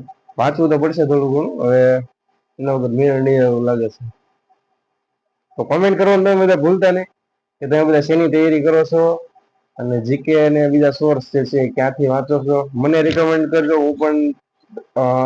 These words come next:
તમે કહેશો એ પ્રમાણે હું પણ વાંચીશ. મને પણ થોડો ખ્યાલ આવે કે કેવા આ કેટલા મારી સાથે તૈયારીવાળા છે, એ જોડાયેલા છે,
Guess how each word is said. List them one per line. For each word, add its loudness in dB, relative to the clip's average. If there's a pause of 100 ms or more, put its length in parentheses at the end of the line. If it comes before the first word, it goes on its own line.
(300)
તમે 0
કહેશો -2 (340)
એ -6
પ્રમાણે -2
હું 0
પણ 0
વાંચીશ. -2
મને 0
પણ -2
થોડો 0
ખ્યાલ 0
આવે -2 (460)
કે -6
કેવા 0 (420)
આ -4
કેટલા -2
મારી 0
સાથે 0
તૈયારીવાળા 0
છે, -2
એ 0
જોડાયેલા 2
છે, -2